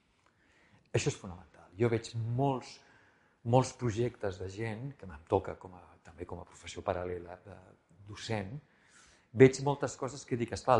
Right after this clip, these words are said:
aquest tema t'ha fascinat, però tu t'has llançat i no tenies ni idea de com l'explicaries". Si tu no tens una forma d'explicar-ho, l'espectador no s'ho menjarà, perquè cada vegada, malauradament,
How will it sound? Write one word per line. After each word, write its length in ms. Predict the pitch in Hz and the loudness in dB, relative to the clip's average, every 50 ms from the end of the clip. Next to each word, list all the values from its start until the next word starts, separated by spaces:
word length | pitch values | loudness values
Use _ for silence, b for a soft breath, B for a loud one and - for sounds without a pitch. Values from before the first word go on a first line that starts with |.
| 101 - | 4 2
aquest 240 | - 143 139 - | 0 -2 -2 0
tema 240 | - 160 147 139 117 | -2 -2 0 0 -2
t'ha 160 | - - 120 | -2 -2 -6
fascinat, 720 | 117 - 127 120 - - 120 120 127 135 127 147 185 - B B B B B B B B B B B B _ - | -6 -6 -8 -8 -8 -6 -6 -4 -2 0 0 -2 -2 -4 B B B B B B B B B B B B _ 4
però 140 | - 120 113 | 6 6 6
tu 140 | - - 127 | 6 2 -2
t'has 180 | - 151 147 156 | -2 0 -2 0
llançat 540 | 156 151 135 120 - - 135 170 - - - - | 0 -2 -2 -4 -4 -2 -2 -2 -2 -6 -8 -6
i 60 | 123 117 | -4 -4
no 80 | 123 - | -4 -2
tenies 320 | - 156 165 175 170 147 | -2 -2 -2 -2 -6 -6
ni 120 | 139 113 107 | -6 -6 0
idea 240 | 95 123 190 220 151 | 2 2 2 2 0
de 80 | 104 98 | -2 -6
com 220 | - 101 95 98 | -10 -12 -12 -12
l'explicaries". 800 | 90 - - - - 98 92 - 92 90 92 92 90 87 - - b b b b b b b | -14 -16 -18 -16 -14 -16 -10 -10 -10 -8 -8 -10 -10 -12 -14 -20 b b b b b b b
Si 160 | - - 123 123 | -4 -2 -2 -2
tu 180 | - - 190 | 0 0 2
no 100 | 202 175 - | 2 2 2
tens 200 | - 131 - - | 0 -2 -2 -2
una 160 | 120 107 95 | -10 -10 -10
forma 340 | - - - 107 101 92 95 | -12 -6 -6 -6 -6 -4 -8
d'explicar-ho, 640 | 95 95 - - - 90 82 - 101 98 120 147 - - b b b b b b b b b b b b b _ _ _ - | -10 -10 -12 -14 -14 -16 -10 -8 -6 -4 -2 -4 -4 -6 b b b b b b b b b b b b b _ _ _ 4
l'espectador 760 | 127 127 - - - 120 - - 127 120 120 139 156 175 156 120 | 4 4 4 2 -4 -6 -4 -4 -6 -4 -2 -2 -2 -2 -4 -6
no 120 | 120 131 | -8 -8
s'ho 180 | - - - 147 | -8 -8 -8 -8
menjarà, 560 | 139 127 104 92 82 82 82 90 101 107 92 - - _ b b b b b b b b b b b | -8 -8 -10 -12 -12 -14 -12 -10 -10 -10 -10 -12 -18 _ b b b b b b b b b b b
perquè 340 | - 107 104 - 127 127 123 - - - - - _ _ - | 2 2 2 4 2 0 0 0 -10 -20 -20 -20 _ _ 4
cada 180 | 135 135 139 147 | 4 6 6 6
vegada, 460 | 156 143 135 139 143 156 165 156 - - | 2 2 0 0 0 0 -2 -2 -4 -8
malauradament, 680 | 104 104 104 104 117 127 131 127 123 120 117 139 170 | -10 -6 -2 0 0 0 0 0 -2 -4 -4 -6 -6